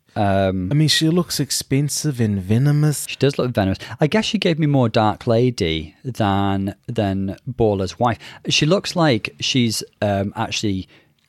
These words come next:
Speaker 1: you know, she's the Baller's wife who has poisoned the Baller, and she's been left with the life insurance and the inheritance, and she's got away with it. You know, that, like, the dark hair, the python,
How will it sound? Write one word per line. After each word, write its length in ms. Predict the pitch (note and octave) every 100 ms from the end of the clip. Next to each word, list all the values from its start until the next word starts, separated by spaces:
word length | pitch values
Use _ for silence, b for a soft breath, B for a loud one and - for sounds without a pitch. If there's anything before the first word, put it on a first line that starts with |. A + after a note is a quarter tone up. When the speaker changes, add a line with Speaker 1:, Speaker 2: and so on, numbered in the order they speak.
| -
Speaker 1:
you 80 | C3+
know, 140 | G#2
she's 180 | - A#2+
the 80 | A#2+
Baller's 340 | A#2+ B2 A2
wife 240 | A#2 G#2+ -
who 100 | A#2
has 120 | G2
poisoned 520 | - - C#3 C#3+ B2+
the 80 | G#2
Baller, 540 | F#2 D#2+ B1+ G1+ - - b b b _ -
and 500 | A2 G2 G2 F#2+ G2 - _ C#3 C3+
she's 200 | C#3+ -
been 140 | A2+ G#2+
left 240 | G2+ -
with 100 | G#2+
the 340 | - F#2+ F#2+ F#2+
life 280 | A#2 F#2+ G#2
insurance 360 | G2 - F#2 F2+
and 80 | F#2
the 60 |
inheritance, 760 | F2 F2+ G2 G2 - D#2+ D#2 -
and 120 | G#2+
she's 100 | G#2+
got 140 | G2+ F#2
away 280 | F2 F#2
with 180 | F#2+ F2
it. 280 | D2 - - B B B B -
You 60 |
know, 100 | A#2
that, 340 | A2+ - G3 D#3+
like, 180 | C3 A2+
the 60 |
dark 320 | B2 B2+ A#2+ -
hair, 240 | C3 A2
the 80 | G#2+
python, 600 | - A#2+ A#2 B2 A2 A2